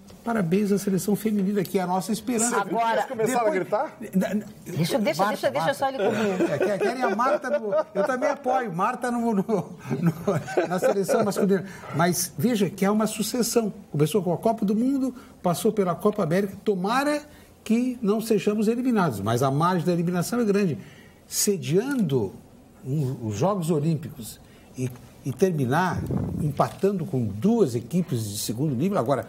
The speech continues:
Speaker 1: o Iraque mostrou que futebol é empenho, é dedicação, é treino. Se, se nós formos comparar taco a taco os jogadores da defesa, que defesa bem arrumada do Iraque, hein?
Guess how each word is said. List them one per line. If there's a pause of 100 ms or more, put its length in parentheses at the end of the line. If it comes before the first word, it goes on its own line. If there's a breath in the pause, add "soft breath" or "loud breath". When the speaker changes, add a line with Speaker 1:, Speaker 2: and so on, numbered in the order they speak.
(200 loud breath)
Speaker 1:
o
Iraque
mostrou (340 loud breath)
que
futebol
é
empenho,
é
dedicação,
é
treino. (220 loud breath)
Se,
se
nós
formos
comparar
taco
a
taco (400 loud breath)
os
jogadores
da
defesa, (180)
que
defesa
bem
arrumada
do
Iraque,
hein?